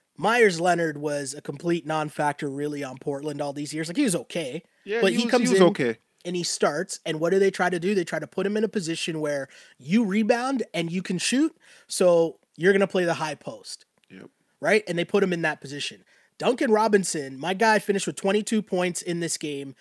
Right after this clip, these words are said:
Speaker 1: six of nine from three, and my guy was wetting shots. He was coming off screens,
Speaker 2: Super hot.
Speaker 1: hitting. He was hitting shots off the dribble.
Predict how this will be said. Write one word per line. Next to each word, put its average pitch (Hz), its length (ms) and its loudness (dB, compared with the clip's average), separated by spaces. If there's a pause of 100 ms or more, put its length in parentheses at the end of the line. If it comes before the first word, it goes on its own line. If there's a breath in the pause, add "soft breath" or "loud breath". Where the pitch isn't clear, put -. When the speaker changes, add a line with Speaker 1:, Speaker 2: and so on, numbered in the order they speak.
(380 soft breath)
Speaker 1:
six - 360 -2
of 226 140 4
nine 180 320 0
from 160 220 -4
three, 156 380 -2
and 151 100 -8
my 185 100 0
guy 202 240 0
was 160 320 -4 (140)
wetting 143 720 -2 (160)
shots. - 520 -6 (300 loud breath)
He 170 80 -6
was 147 80 -6
coming 208 320 4
off 202 160 2
screens, 196 480 -2
Speaker 2:
Super 143 120 -4
hot. 131 60 -2
Speaker 1:
hitting. 180 440 2 (280 soft breath)
He 196 200 -2
was 143 440 -4 (140)
hitting 185 340 2
shots 175 480 -2
off 180 180 2
the 135 100 -8
dribble. 170 600 2